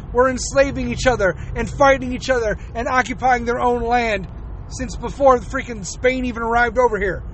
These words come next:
or England, or France. Slavery has existed for thousands upon thousands of years, before America ever existed.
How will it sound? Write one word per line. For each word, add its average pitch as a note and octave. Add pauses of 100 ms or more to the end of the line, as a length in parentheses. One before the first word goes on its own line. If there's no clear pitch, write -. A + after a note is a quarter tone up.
(160)
or B3+
England, G#3 (200)
or A#3
France. A3 (1200)
Slavery D#4 (160)
has C4+
existed C4
for B3+
thousands D4
upon B3+
thousands C4+
of A3+
years, B3+ (1200)
before F4
America D4+
ever C4+
existed. A3